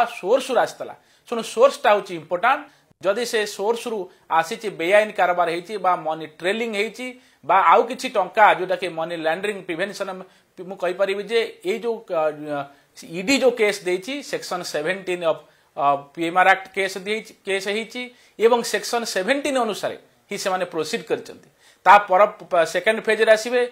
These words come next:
ଯୋଉ ଲିଷ୍ଟ ହେଇଛି ଯୋଉ ରାଜନେତାମାନଙ୍କର, ନିଶ୍ଚିତ ଭାବ-, ବା ରାଜନେତା କୁହନ୍ତୁ, ପ୍ରଶାସକ କୁହନ୍ତୁ, ବା ପୋଲିସର ଅଧିକାରୀ କୁହନ୍ତୁ, ଯୋଉମାନଙ୍କୁ ଆମେ ଭାବୁଛେ ବା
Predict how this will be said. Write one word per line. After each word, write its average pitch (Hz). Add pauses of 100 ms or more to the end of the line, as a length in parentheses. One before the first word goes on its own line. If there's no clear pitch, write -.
(260)
ଯୋଉ 220
ଲିଷ୍ଟ 214
ହେଇଛି 214
ଯୋଉ 190
ରାଜନେତାମାନଙ୍କର, 170 (380)
ନିଶ୍ଚିତ 143
ଭାବ-, 165 (120)
ବା 196 (240)
ରାଜନେତା 180
କୁହନ୍ତୁ, 175 (420)
ପ୍ରଶାସକ 226
କୁହନ୍ତୁ, 175 (400)
ବା 180
ପୋଲିସର 208
ଅଧିକାରୀ 175
କୁହନ୍ତୁ, 185 (340)
ଯୋଉମାନଙ୍କୁ 240 (240)
ଆମେ 170
ଭାବୁଛେ 190 (360)
ବା 175